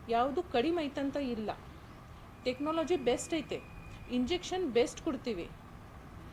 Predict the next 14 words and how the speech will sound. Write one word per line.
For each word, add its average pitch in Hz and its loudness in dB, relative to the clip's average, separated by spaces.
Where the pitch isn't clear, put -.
ಅಂತ 294 0
ಇದ್ರಾಗ 359 2
ಹೆಂಗೆ 339 0
ಮಾಡ್ತೀವಿ 262 0
ಅಂದ್ರೆ 233 -4
ನಮ್ಮ 330 2
ಅಂಥವ್ರು 330 2
ಡಾಕ್ಟರ್ಸ್ 269 0
ಅದಾರು, 220 0
ಯಾರ 233 2
ದುಡ್ಡು 381 4
ಇಲ್ದೆ 311 2
ಕೆಲ್ಸ 233 -2
ಮಾಡ್ತಾರೆ. - -6